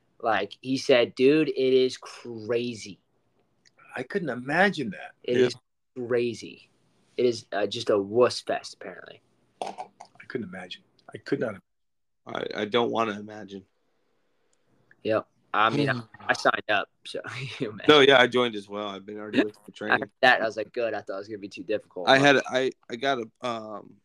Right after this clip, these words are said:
Speaker 3: a health e-, exemption. I, I already applied. I'm actually, uh, highest ranked you can get out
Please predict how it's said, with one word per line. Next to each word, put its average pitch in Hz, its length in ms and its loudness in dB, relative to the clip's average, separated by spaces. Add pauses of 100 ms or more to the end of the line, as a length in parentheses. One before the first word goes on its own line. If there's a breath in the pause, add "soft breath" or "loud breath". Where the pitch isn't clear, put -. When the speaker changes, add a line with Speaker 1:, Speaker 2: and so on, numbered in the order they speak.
(200)
Speaker 3:
a 110 140 -12
health 135 280 -4
e-, 110 120 -6 (120)
exemption. 110 640 -10
I, 107 180 -4
I 110 100 -2
already 120 220 4
applied. 113 400 -4
I'm 107 100 -12
actually, 110 480 -8
uh, 104 240 -16 (300)
highest 107 380 -6
ranked 110 260 -12
you 107 100 -18
can 101 140 -20
get 104 160 -12
out 104 260 -12